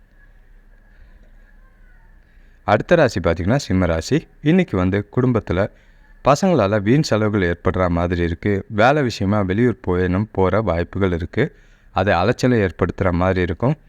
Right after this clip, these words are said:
இன்னைக்கு எந்த ஒரு விஷயத்தையும், தொழிலா இருக்கட்டும், வேலையா இருக்கட்டும், நீங்க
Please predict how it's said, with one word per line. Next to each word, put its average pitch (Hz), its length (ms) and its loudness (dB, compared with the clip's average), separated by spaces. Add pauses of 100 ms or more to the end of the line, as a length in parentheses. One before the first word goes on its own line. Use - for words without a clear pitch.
(320)
இன்னைக்கு 131 480 0
எந்த 127 320 0
ஒரு 120 180 2
விஷயத்தையும், 98 600 -2
தொழிலா 110 320 0
இருக்கட்டும், 95 400 -2
வேலையா 92 340 0
இருக்கட்டும், 92 440 -2 (400)
நீங்க 143 260 2